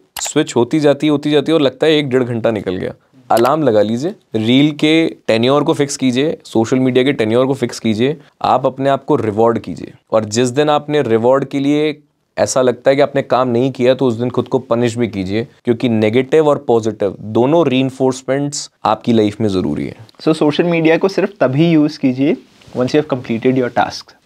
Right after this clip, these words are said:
Speaker 2: उससे पहले अगर आप सोशल मीडिया, सुबह उठते ही सोशल मीडिया,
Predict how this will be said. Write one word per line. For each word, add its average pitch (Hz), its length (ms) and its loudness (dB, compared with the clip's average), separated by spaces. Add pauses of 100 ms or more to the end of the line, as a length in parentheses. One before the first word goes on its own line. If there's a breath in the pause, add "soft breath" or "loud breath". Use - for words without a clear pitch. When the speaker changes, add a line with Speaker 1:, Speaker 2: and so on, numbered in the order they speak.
Speaker 2:
उससे 139 260 -2
पहले 135 240 2
अगर 139 220 4
आप - 80 2
सोशल 123 300 -2
मीडिया, 135 300 0
सुबह 139 220 0
उठते 127 300 2
ही 143 60 4
सोशल 123 300 -2
मीडिया, 120 500 2